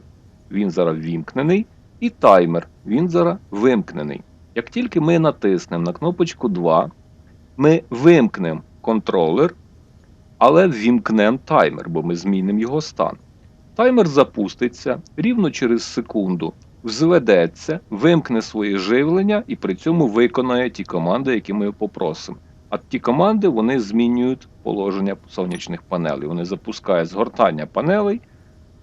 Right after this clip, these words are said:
плюс додатково запускається таймер, який через три секунди вимкне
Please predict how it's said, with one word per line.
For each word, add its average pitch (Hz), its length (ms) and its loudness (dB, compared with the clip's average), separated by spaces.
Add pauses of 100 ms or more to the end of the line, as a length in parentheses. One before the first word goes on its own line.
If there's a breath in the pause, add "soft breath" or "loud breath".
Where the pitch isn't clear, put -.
(220)
плюс 156 300 6
додатково 107 640 2
запускається 95 760 -2
таймер, 87 500 2
який 87 240 -4
через 92 300 -4
три 87 180 -6
секунди 226 600 -2
вимкне 104 720 -2